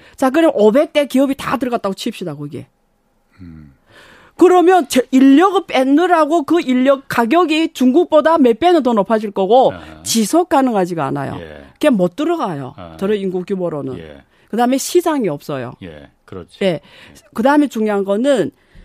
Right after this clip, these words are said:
Speaker 1: 중국이 장점 뭐냐면 유엔에 등록된 모든 산업이 중국에 다 있어요.
Speaker 2: 예.
Speaker 1: 유엔에
Speaker 2: 아.
Speaker 1: 등록된 산업이 전체를 갖고 있는 유일한, 지구상의 유일한 나라가 중국이에요.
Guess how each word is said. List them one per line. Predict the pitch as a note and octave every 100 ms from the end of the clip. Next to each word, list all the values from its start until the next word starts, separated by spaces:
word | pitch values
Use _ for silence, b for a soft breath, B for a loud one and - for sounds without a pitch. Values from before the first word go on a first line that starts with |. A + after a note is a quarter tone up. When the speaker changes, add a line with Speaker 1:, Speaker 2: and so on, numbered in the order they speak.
| b
Speaker 1:
중국이 | - A3+ A#3+ C4+ C4+
장점 | C#4 D4 D#4 C#4+
뭐냐면 | A3+ G3 F#3 A#3+
유엔에 | G3 G3+ A#3 D4+ D4+
등록된 | - A#3 A#3 A3+ C4 A3+
모든 | G3 G3 A#3 C4 C#4+ C#4+ F4
산업이 | - C4+ B3 C4+ C4 D4+ D4 -
중국에 | A#3 B3+ D#4
다 | - - C#4+
있어요. | B3 G#3 D#3 B2+ - _ _ _ _ _ _ _
Speaker 2:
예. | G#3
Speaker 1:
유엔에 | C4+ E4 D#4
Speaker 2:
아. |
Speaker 1:
등록된 | - B3+ B3+ B3 C#4 C#4+ C#4
산업이 | - - A#3+ B3+ C#4+ C#4 A#3 - _ _ _ _
전체를 | - G#3+ A3 D#4+ D#4
갖고 | C4 B3 B3
있는 | B3+
유일한, | G3 G3 C4+ C#4 A3
지구상의 | - A3+ C#4 C#4+ C4
유일한 | G3 G#3+ G#3+
나라가 | G3+ A3 G3+
중국이에요. | - F#3 G3+ F3 C3 F#2+